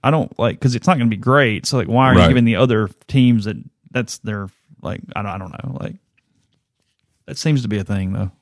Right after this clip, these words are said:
Speaker 1: Maybe it's my imagination, but
Speaker 2: I'm trying to think. I, I don't. I, I don't know.
Speaker 1: Okay.
Speaker 2: We'll test it this year.
Speaker 1: Okay.
Speaker 2: What is Mercer? They're the Bears?
Speaker 1: They're the Bears.
Speaker 2: That'll be a pretty
Speaker 1: Wild game is probably not gonna be the
Speaker 2: It,
Speaker 1: answer.
Speaker 2: that's gonna be chicken tenders.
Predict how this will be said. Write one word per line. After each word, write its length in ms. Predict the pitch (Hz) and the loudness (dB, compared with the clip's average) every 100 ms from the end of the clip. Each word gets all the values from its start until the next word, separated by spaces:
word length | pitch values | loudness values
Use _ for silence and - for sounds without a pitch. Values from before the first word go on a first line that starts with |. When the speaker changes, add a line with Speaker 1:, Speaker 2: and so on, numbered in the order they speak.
| _ _ - | _ _ 0
Speaker 1:
Maybe 200 | 123 117 | 2 2
it's 120 | - | 0
my 80 | 101 | -4
imagination, 680 | 95 95 98 95 - - 110 | -4 -6 -6 -10 -8 -8 -4
but 160 | 90 - _ _ | -4 -4 _ _
Speaker 2:
I'm 60 | |
trying 220 | - 104 87 | 0 2 2
to 60 | |
think. 380 | - 85 71 - _ _ _ | -2 -4 -4 -18 _ _ _
I, 100 | - 73 | -10 -8
I 60 | 80 | -6
don't. 180 | 80 - _ _ _ _ _ _ _ _ _ _ _ _ _ _ _ _ _ _ _ _ _ _ _ _ _ _ - | -8 -10 _ _ _ _ _ _ _ _ _ _ _ _ _ _ _ _ _ _ _ _ _ _ _ _ _ _ -6
I, 160 | 107 101 | -4 0
I 40 | 95 | 2
don't 120 | 95 | 2
know. 180 | 92 - | 0 0
Speaker 1:
Okay. 260 | 151 156 113 | 2 2 0
Speaker 2:
We'll 180 | 98 113 | 4 6
test 300 | - 95 90 | 6 4 4
it 100 | 90 | 2
this 180 | 87 82 | 2 0
year. 260 | 90 82 78 _ _ | 2 0 -2 _ _
Speaker 1:
Okay. 180 | 196 - | -12 0
Speaker 2:
What 140 | 113 131 | 6 6
is 100 | 95 | 6
Mercer? 340 | 101 98 90 | 4 6 4
They're 140 | 82 | 2
the 100 | 85 | 2
Bears? 380 | 85 87 92 98 | 2 4 4 2
Speaker 1:
They're 120 | 131 | 0
the 60 | 127 | 2
Bears. 380 | 110 101 101 - - _ _ _ _ | 2 0 -2 -6 -16 _ _ _ _
Speaker 2:
That'll 200 | - 131 | 2 4
be 120 | 123 98 | 6 6
a 20 | |
pretty 220 | - 92 | 6 8
Speaker 1:
Wild 280 | 139 139 127 | 8 8 6
game 320 | 123 117 113 | 4 4 4
is 120 | 107 | 2
probably 260 | - 113 107 | 2 2 4
not 180 | 107 82 | 2 2
gonna 120 | 107 | 0
be 100 | 107 | 0
the 160 | 104 107 | 2 2
Speaker 2:
It, 40 | 104 | 2
Speaker 1:
answer. 140 | 135 | 4
Speaker 2:
that's 160 | 156 120 | 4 6
gonna 140 | 135 | 6
be 80 | 110 | 6
chicken 300 | - 90 85 | 4 0 0
tenders. 500 | 85 76 76 80 - | 0 -2 -2 -4 -10